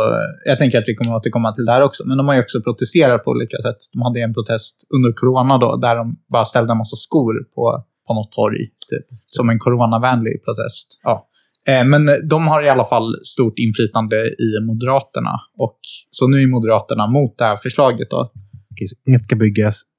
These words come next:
Speaker 2: eller vill de bara att man ska lova att bygga vid saker som är godtagbara för
Speaker 1: Ja, eller alla är väl för att det byggs på något sätt, men det förslaget som finns nu med liksom en viss,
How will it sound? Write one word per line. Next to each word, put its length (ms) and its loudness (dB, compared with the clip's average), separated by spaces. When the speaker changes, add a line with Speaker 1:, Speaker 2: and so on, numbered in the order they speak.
Speaker 2:
eller 220 2
vill 100 2
de 100 4
bara 120 4
att 100 -4
man 100 -2
ska 100 -4
lova 380 4
att 80 0
bygga 280 -2
vid 300 -6
saker 280 -6
som 180 -2
är 320 -8
godtagbara 540 4
för 340 -4
Speaker 1:
Ja, 320 4
eller 340 4
alla 320 2
är 60 4
väl 160 4
för 340 2
att 120 0
det 60 -2
byggs 360 -2
på 60 -2
något 260 0
sätt, 220 -6
men 200 0
det 200 2
förslaget 540 2
som 120 -4
finns 300 0
nu 320 0
med 160 0
liksom 260 -2
en 360 -2
viss, 460 -2